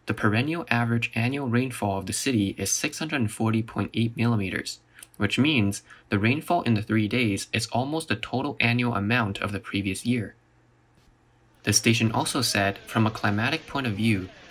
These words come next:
the hourly and daily precipitation along with recurrence period were fitted on a distribution curve and showed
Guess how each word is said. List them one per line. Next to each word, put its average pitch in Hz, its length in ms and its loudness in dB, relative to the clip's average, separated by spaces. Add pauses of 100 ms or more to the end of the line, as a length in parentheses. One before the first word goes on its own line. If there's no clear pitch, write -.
(120)
the 107 140 4
hourly 156 420 0
and 113 200 2
daily 131 280 2
precipitation 117 1000 0
along 107 300 0
with 107 180 0
recurrence 131 420 -2
period 92 460 -4 (240)
were 95 100 -4
fitted 151 400 -2
on 101 140 -2
a 98 40 0
distribution 104 600 0
curve 92 340 -4 (380)
and 98 160 0
showed 123 380 2